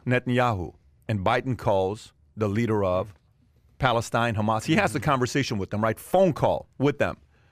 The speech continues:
Speaker 1: When a phone call is being made by the most important man in the world, who is the president of the United States, and they blow you off, guess what that means? You have no influence. You're a nobody.
Speaker 2: Who,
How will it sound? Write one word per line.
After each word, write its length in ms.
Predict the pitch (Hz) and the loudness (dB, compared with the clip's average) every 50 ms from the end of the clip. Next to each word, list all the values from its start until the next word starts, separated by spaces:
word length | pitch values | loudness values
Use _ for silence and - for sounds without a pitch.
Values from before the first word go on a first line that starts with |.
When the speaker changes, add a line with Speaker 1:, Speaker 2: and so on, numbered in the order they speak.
| _ _ _ _ _ _ _ _ _ _ _ _ _ _ _ _ _ _ | _ _ _ _ _ _ _ _ _ _ _ _ _ _ _ _ _ _
Speaker 1:
When 160 | - 143 277 302 | 0 2 2 2
a 80 | 294 | 2
phone 300 | - - 233 262 302 427 | 2 2 2 2 2 2
call 240 | - 262 240 220 185 | 2 2 4 4 2
is 100 | 156 127 | 2 0
being 320 | 131 170 165 143 120 120 | 0 0 0 0 0 2
made 460 | 131 139 123 101 92 92 92 98 - - _ _ _ _ _ _ _ _ _ _ _ - | 2 2 2 0 0 -2 -4 -6 -10 -16 _ _ _ _ _ _ _ _ _ _ _ -4
by 200 | - 110 139 143 | 0 2 2 4
the 100 | 139 131 | 4 2
most 300 | 127 135 160 180 175 - | 2 2 2 0 0 0
important 460 | 156 131 113 - 165 175 185 - 170 147 | -2 -2 -2 0 0 0 0 0 -2 -2
man 200 | 156 156 151 143 | 0 0 0 0
in 80 | 127 | 0
the 80 | 117 113 | 0 0
world, 380 | 123 139 127 113 98 98 98 | 2 2 2 2 0 -2 -4
who 160 | - 135 123 113 | -4 -2 0 2
is 400 | 113 110 107 104 101 - - - _ _ - | 2 2 2 0 -2 -8 -14 -18 _ _ -4
the 100 | 120 120 | -4 -4
president 560 | - - - 151 156 156 123 143 127 120 - | -2 0 2 2 2 2 2 0 0 0 0
of 100 | 117 104 | -2 -2
the 60 | 98 110 | -2 0
United 340 | 110 123 127 127 117 107 | 0 0 0 0 -2 -4
States, 440 | - - - 123 104 87 82 - - - _ _ _ _ _ _ _ _ _ _ _ _ _ - | -4 -2 -2 -2 -2 -2 -6 -10 -18 -20 _ _ _ _ _ _ _ _ _ _ _ _ _ -2
and 120 | 143 135 | 0 2
they 80 | 165 180 | 2 2
blow 280 | 156 110 120 135 151 165 | 2 2 2 4 4 4
you 180 | 139 123 113 113 | 4 4 2 2
off, 340 | 120 143 175 185 - - _ _ _ _ _ - 123 | 2 2 0 -2 -6 -12 _ _ _ _ _ -6 -2
guess 240 | 104 175 190 - - | 0 0 0 2 0
what 120 | 160 135 | 0 2
that 120 | 123 117 | 2 2
means? 420 | 110 127 131 110 - - - - - _ _ _ _ _ _ _ _ _ _ _ _ _ - | 2 0 -2 -2 -4 -8 -14 -20 -20 _ _ _ _ _ _ _ _ _ _ _ _ _ -6
You 180 | - 123 202 | -2 0 2
have 160 | 196 175 131 107 | 2 2 2 2
no 200 | 113 113 117 120 | 0 0 0 0
influence. 540 | 123 113 - 90 76 - - - - - - _ _ _ _ _ _ _ - | -2 -4 -6 -10 -12 -12 -14 -20 -20 -20 -20 _ _ _ _ _ _ _ -6
You're 260 | - 98 127 147 135 | -2 0 2 2 2
a 60 | 110 | 4
nobody. 400 | 110 120 113 92 80 - - - - _ _ _ _ _ _ _ _ _ _ | 2 2 2 0 -2 -6 -8 -10 -20 _ _ _ _ _ _ _ _ _ _
Speaker 2:
Who, 220 | - 180 196 202 | -4 -2 -2 -2